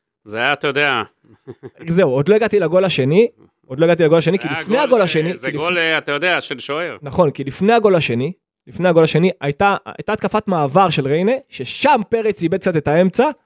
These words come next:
Speaker 2: הוא גם ויתר על ה-, הוא, הוא הלך עד הסוף כביכול עם בואטנג,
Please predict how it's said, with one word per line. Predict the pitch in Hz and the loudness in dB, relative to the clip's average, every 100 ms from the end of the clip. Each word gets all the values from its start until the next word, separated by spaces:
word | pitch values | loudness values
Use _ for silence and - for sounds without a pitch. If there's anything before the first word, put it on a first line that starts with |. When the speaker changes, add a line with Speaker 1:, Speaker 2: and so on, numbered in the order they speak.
| _ _ | _ _
Speaker 2:
הוא | 143 | -2
גם | 151 147 135 | 0 0 -2
ויתר | 156 - 233 226 | -6 0 2 2
על | 185 | 0
ה-, | 160 151 | 0 -2
הוא, | 151 151 | -4 -6
הוא | 139 | -4
הלך | 156 196 208 | 0 0 0
עד | 202 | -2
הסוף | 185 208 - | -2 -2 -2
כביכול | 190 160 151 | -4 -2 0
עם | 151 143 | 0 0
בואטנג, | 139 127 233 240 247 | -2 0 0 2 -2